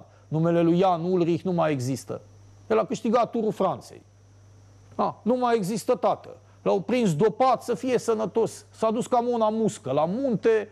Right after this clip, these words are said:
și nu mai știe nimeni de el, nu mai găsești. Umblă pe stradă cu ochelari, are altă frizură, da? Și-a schimbat pistruii, nu mai îl găsești. S-a dus prin Nicaragua pe undeva și și-a deschis un birt. Asta ar trebui să fie soarta celor care au furat.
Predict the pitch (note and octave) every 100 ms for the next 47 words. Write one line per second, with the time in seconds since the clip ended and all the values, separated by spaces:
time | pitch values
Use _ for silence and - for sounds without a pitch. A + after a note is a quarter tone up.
0 | - - A#3+ C4 A3+ - A#3+ B3 B3 A3
1 | G3 A3+ A#3+ A3+ F#3+ - D3 - - -
2 | G#3 A3 - G#3+ - A3+ G#3+ G3+ - G#3
3 | F#3+ G#3 G#3+ A3+ G3+ E3+ - - - G3+
4 | G#3+ A3+ G3+ F#3 - F#3 F3 D#3+ A#3 G3
5 | F#3+ F3+ - - F3+ G#3+ D#3+ - - _
6 | - - - A3 G#3+ A#3 - G#3 E3+ -
7 | A#3 B3 G#3 F3+ F3 A#3 C4+ B3+ A#3 G3
8 | D3+ D#3 B2 D#2 - - A#3 C4 C4 -
9 | B3+ B3+ A3+ B3 A#3+ G3 A#2+ C#3 B2+ -
10 | D3+ D3+ E3 F3+ F3 - E3 - - -
11 | F3+ E3+ F3+ G3 - E3 C#3+ D3 B2 -
12 | - - - - - - - - - -
13 | G3+ - B3 A3+ G#3 F3+ F#3 G3 F3 -
14 | G3 D#3+ E3 - F3 D#3+ F3+ D#3 D3+ -
15 | D#3+ C#3+ - -